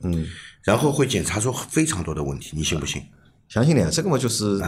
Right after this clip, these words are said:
Speaker 1: 民营医院的老套路嘛，
Speaker 2: 啊。
Speaker 1: 对吧？
Speaker 2: 啊。检查出非常多的问题以后呢，他就会要叫你这个要修，那个要换。
Speaker 1: 嗯。
Speaker 2: 为什么知道吧？因为
Speaker 1: 为了拉高产值嘛。
Speaker 2: 对的，修理工的这个收入跟产值
Speaker 1: 嗯。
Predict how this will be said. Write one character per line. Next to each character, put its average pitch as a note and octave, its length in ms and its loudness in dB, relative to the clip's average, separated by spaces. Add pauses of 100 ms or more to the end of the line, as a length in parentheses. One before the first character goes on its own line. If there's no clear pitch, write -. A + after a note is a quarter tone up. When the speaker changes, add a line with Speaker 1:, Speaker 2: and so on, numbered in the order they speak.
(120)
Speaker 1:
民 G2+ 160 4
营 B2 140 6
医 A2 40 6
院 B2 180 4
的 A2+ 80 4
老 E2 140 2
套 B2+ 180 2
路 A2 100 0
嘛， D#2+ 120 -2
Speaker 2:
啊。 - 40 -8
Speaker 1:
对 E2 80 -4
吧？ D#2 60 0
Speaker 2:
啊。 - 160 -6 (480)
检 A2 240 4
查 D#3 200 4
出 D#3+ 220 4
非 E3 160 4
常 C3+ 220 2
多 C3+ 160 6
的 B2+ 100 6
问 B2 180 4
题 G2 280 0
以 D#2 40 -2
后 G#2 200 0
呢， D2 240 -2 (640)
他 - 140 -2
就 F#2+ 140 0
会 F2+ 220 2
要 F2 160 4
叫 E2 160 0
你 C#2+ 180 -2
这 F2 140 -4
个 F2 100 0
要 D#2 160 0
修， - 160 -4 (220)
那 F2+ 80 -2
个 D#2 100 0
要 D#2 100 0
换。 D#2+ 280 -4
Speaker 1:
嗯。 E2 240 -2 (540)
Speaker 2:
为 D3+ 140 4
什 F2 120 -2
么 C#2 80 -8
知 - 120 -12
道 - 140 -12
吧？ - 100 -20 (920)
因 B2+ 120 0
为 D3+ 160 4 (580)
Speaker 1:
为 F#2+ 100 0
了 F2+ 80 0
拉 F#2 120 2
高 G2 140 0
产 E2 260 -4
值 F#2 200 0
嘛。 F2 80 6
Speaker 2:
对 - 80 0
的， - 100 -8 (200)
修 - 220 0
理 A2 160 2
工 G#2+ 240 2
的 D#2+ 400 2
这 D2+ 140 -8
个 D2 100 -6
收 G2+ 220 0
入 G#2 160 2
跟 G2 180 -2
产 D2 300 -4
值 D#2 320 -4
Speaker 1:
嗯。 D2 260 -4